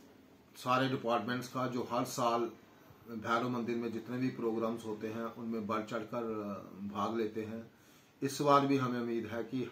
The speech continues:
हर साल की तरह इस साल भी जितना भी पुलिस department है, हमारे traffic विभाग है, municipality है, डीसी office है, ये हर साल की तरह इस साल भी हमारा पूरा सहयोग करेंगे और आने वाले भंडारे को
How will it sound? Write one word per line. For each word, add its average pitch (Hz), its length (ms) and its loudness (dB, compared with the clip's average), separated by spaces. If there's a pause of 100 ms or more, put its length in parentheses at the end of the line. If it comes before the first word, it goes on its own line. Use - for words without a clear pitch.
हर 127 120 4
साल 123 280 2
की 117 180 -2
तरह 117 340 -2 (460)
इस 139 200 -2
साल 127 220 4
भी 120 220 0
जितना 120 300 -2
भी 123 140 2
पुलिस 120 380 -2
department 113 500 -2
है, 110 100 -4
हमारे 110 280 -4
traffic 113 400 -2
विभाग 110 400 0
है, 110 180 -6
municipality 110 560 -4
है, 107 200 -6
डीसी 110 300 -4
office 104 360 -6
है, 110 200 -10 (420)
ये 123 460 0
हर 123 120 2
साल 120 220 0
की 117 140 -4
तरह 110 220 -2
इस 107 80 -6
साल 117 260 -2
भी 117 200 0
हमारा 107 320 -2
पूरा 107 280 -4
सहयोग 104 420 -2
करेंगे 117 540 -4 (360)
और 135 240 0
आने 131 220 4
वाले 127 260 4
भंडारे 110 440 0
को 110 380 -2